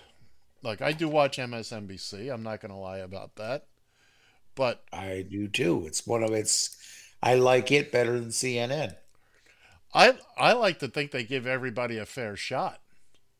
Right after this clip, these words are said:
Speaker 2: I agree.
Speaker 1: I like to think that. Uh, uh, they're not the, you know, they're not sucking up to Trump, you know, uh, like Fox is.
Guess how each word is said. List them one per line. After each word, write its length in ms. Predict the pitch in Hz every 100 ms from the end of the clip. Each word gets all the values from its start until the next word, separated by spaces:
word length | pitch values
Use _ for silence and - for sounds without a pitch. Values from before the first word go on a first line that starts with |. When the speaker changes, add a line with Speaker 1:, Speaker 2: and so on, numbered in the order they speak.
| _ _ _ _ _ -
Speaker 2:
I 140 | 90
agree. 340 | 120 127 117 127 - _ _ -
Speaker 1:
I 120 | 113
like 260 | 143 185 -
to 100 | 131
think 320 | 127 117 -
that. 320 | 135 165 - _ - - - -
Uh, 440 | 120 110 104 101 - - - 120
uh, 140 | 120 110 139 123 101 156 147 135 -
they're 180 | 123
not 280 | 123 147 165
the, 280 | 143 113 110
you 100 | 131
know, 140 | 113 101
they're 140 | 117
not 200 | 135 143
sucking 460 | - - 147 147 123
up 180 | 147
to 80 | -
Trump, 480 | 95 - 165 139 - _ - - _ - - - _ _ _ _ _ _ _ _ -
you 80 | 131
know, 240 | 104 92 - _ _ _ _ _ _ -
uh, 320 | 104 98 95 90 - - - -
like 180 | 113 107
Fox 520 | - 117 180 - -
is. 400 | 95 110 - -